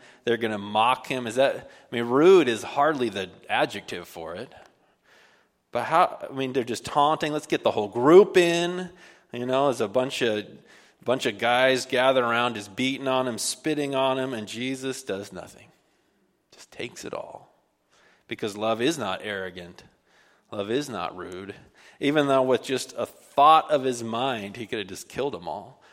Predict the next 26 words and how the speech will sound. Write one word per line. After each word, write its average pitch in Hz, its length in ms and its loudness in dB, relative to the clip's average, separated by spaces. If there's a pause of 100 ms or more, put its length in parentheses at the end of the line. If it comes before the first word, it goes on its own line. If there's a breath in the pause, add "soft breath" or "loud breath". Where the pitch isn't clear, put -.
(140)
He - 60 -20
could 127 140 -4
have 95 260 -12
blown 113 340 4
them 113 160 -6
against 107 360 -8
the 95 80 -8
wall, 120 720 -4 (420 soft breath)
right? 107 220 -8
He 143 80 -4
could 147 180 2
have 127 80 0
revealed 120 460 0
his 113 140 -4
glory 110 500 0
and 104 140 -8
they 113 140 -4
would 104 200 -8
melt. 104 680 -8 (1300 soft breath)
But 95 100 -18
he 117 60 -12
doesn't. - 540 -10 (2250 soft breath)
Love 156 400 6
does 143 180 -4
not 139 360 0
insist - 960 -6